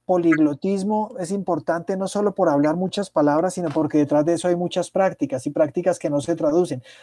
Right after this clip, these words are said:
Tú te traes la, la palabra y la recodificas en tus palabras, y entonces la práctica con la, en la que la palabra está viva desaparece, y entonces a esa también le das otra palabra, pero no estás viendo lo que es, ¿no? Entonces yo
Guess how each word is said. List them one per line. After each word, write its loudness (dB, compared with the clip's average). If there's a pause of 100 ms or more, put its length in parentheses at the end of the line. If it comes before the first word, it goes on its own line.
(160)
Tú -2
te 4
traes 4
la, 2
la 0
palabra 2
y 2
la 4
recodificas 0
en -4
tus -6
palabras, 0
y -6
entonces 2
la 2
práctica 0
con 0
la, -2
en -6
la 0
que -2
la 2
palabra 2
está 0
viva 4
desaparece, 0 (420)
y 2
entonces 0
a 4
esa 2
también -2
le 2
das -2
otra 2
palabra, 4
pero -2
no -6
estás 0
viendo -4
lo -2
que 4
es, 4
¿no? 0
Entonces 0
yo 0